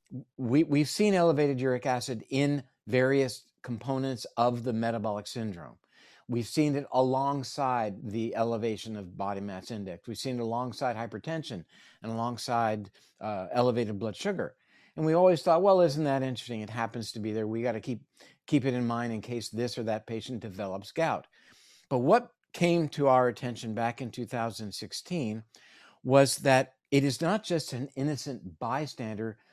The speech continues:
but it is a central, and I'm using, I'm adding a word here, mechanistic player, meaning it doesn't just happen to be elevated, but it's causing,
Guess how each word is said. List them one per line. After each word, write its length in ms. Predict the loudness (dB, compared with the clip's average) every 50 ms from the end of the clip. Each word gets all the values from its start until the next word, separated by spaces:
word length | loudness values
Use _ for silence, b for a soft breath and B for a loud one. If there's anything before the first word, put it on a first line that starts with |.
| b b b b
but 120 | -2 0 0
it 120 | 2 0
is 180 | 0 -2 -2 -4
a 120 | -6 -6
central, 680 | -6 -8 -4 -4 -4 -4 -4 -4 -2 -2 -2 -2 -4 -6
and 140 | -8 -8 -6
I'm 140 | -4 -4 -4
using, 280 | -4 -4 -6 -8 -8 -8
I'm 160 | -8 -8 -6 -4
adding 300 | -2 -2 -2 -2 -2 -4
a 40 | -6
word 260 | -6 -6 -8 -8 -6
here, 200 | -6 -8 -8 -8 b b b b b
mechanistic 1200 | -6 -2 0 0 0 -2 -2 -4 -4 -2 -2 -2 -4 -6 -8 -12 -12 -8 -8 -8 -8 -8 -14 -20 _ _ _ _ _ _ _ _ _ _ _ _ _
player, 440 | -6 0 2 4 4 4 2 0 -4 -4
meaning 340 | -2 0 2 2 0 0
it 40 | -4 -8 b b b b b b
doesn't 280 | 2 2 4 4 2 0
just 160 | 0 -2 -4
happen 380 | -4 -2 0 0 0 0 0
to 60 | 0 2
be 120 | 2 2
elevated, 500 | 2 2 2 2 0 0 -2 -2 -4 -6 b b b b b b
but 140 | 0 2 4
it's 240 | 4 4 4 2 -6 -14 _ _ _ _ _ _
causing, 720 | -14 -10 -6 -2 2 2 4 2 2 0 -2 -2 -4 -6 -10